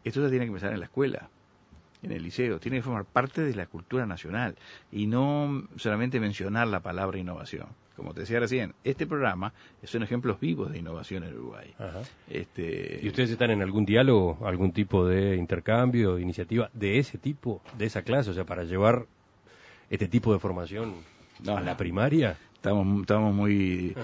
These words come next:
Speaker 2: <laughs>
Speaker 1: eh, muy, mucho más humildes que eso, no, no, pero este, pero sí, mm, eh, estoy dando mi opinión, ¿no es cierto? Eh, estas políticas no, no, no, no se, no, tarda mucho tiempo, sino en, en, en calar en un país,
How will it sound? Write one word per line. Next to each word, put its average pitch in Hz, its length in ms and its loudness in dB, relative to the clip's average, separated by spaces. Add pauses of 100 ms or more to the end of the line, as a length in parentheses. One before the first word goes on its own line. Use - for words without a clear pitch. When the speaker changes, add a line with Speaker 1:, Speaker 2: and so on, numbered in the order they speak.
Speaker 2:
<laughs> 160 160 -8
Speaker 1:
eh, - 280 -4
muy, 110 360 6
mucho 107 240 2
más 110 160 2
humildes 107 340 2
que 110 120 4
eso, 101 220 4
no, 101 120 4
no, 101 160 2
pero 101 240 6
este, 98 260 4
pero 107 220 4
sí, 123 420 6
mm, 101 600 -2 (260)
eh, 90 280 -6
estoy 110 200 2
dando 110 220 4
mi 107 80 2
opinión, 95 320 -2
¿no 95 80 -4
es 90 40 -6
cierto? 90 280 -2 (420)
Eh, - 400 0 (1000)
estas 104 280 -4
políticas 107 580 2
no, 90 380 -4
no, - 360 -6 (920)
no, 120 300 4
no 135 140 2
se, 123 240 4
no, 127 140 -4 (220)
tarda 147 260 8
mucho 151 260 4
tiempo, 127 360 4
sino 95 340 0
en, 90 200 -4
en, 98 200 -6
en 98 160 -4
calar 104 500 6
en 87 140 -6
un 92 120 -6
país, 92 380 -2